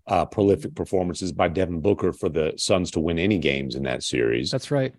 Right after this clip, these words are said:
Speaker 1: Uh, you know, the, the Lakers have LeBron and A D, and, you know, everybody at,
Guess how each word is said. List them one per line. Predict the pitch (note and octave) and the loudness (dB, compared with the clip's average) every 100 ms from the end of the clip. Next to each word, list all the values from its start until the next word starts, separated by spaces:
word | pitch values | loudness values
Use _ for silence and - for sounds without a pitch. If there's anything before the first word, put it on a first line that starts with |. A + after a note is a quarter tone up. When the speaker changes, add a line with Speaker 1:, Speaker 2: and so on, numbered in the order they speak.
| - | -2
Speaker 1:
Uh, | F#2 F2+ E2 F2 G#2 | 4 6 8 8 6
you | D2+ F2 A#2 | 2 0 2
know, | F2+ | 2
the, | F2 - | 0 -2
the | F2+ | 4
Lakers | G2 B2+ C#3+ B2+ F#2 | 8 10 10 6 4
have | G2+ G2 F#2+ | 4 4 4
LeBron | F#2 F2+ D#2 G#2+ A2+ A2 | 2 0 6 6 6 2
and | G#2 | 2
A | G2 | 2
D, | F2 A2 A#2 E2+ D#2 | 2 2 2 2 -2
and, | D#2 D#2+ | -4 -6
you | E2+ E2 F#2 | -6 -4 -2
know, | D2+ D2+ C#2+ D2+ E2 | 0 0 0 -2 0
everybody | A2 A2 G2+ G#2+ G#2 G2 F2+ F#2 | 2 4 6 6 8 6 6 4
at, | D#2+ E2+ E2 | 2 -2 -4